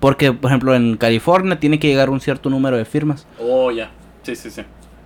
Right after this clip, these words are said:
Speaker 1: Entonces, a la gente de, repito, Oklahoma, Arkansas, Vermont, West Virginia, Colorado, Iowa, Utah,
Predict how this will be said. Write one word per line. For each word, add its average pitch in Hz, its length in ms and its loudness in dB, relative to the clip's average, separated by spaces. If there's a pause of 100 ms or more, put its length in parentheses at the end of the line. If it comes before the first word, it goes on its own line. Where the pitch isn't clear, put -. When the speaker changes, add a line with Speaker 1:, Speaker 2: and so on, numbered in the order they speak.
Speaker 1:
Entonces, 120 680 -2
a - 80 -2
la 143 120 0
gente 175 340 0
de, 208 200 2
repito, 135 600 0
Oklahoma, 139 640 2
Arkansas, 127 680 0
Vermont, 127 500 2
West 156 360 2
Virginia, 156 480 2
Colorado, 135 540 2
Iowa, 131 400 2
Utah, 143 440 0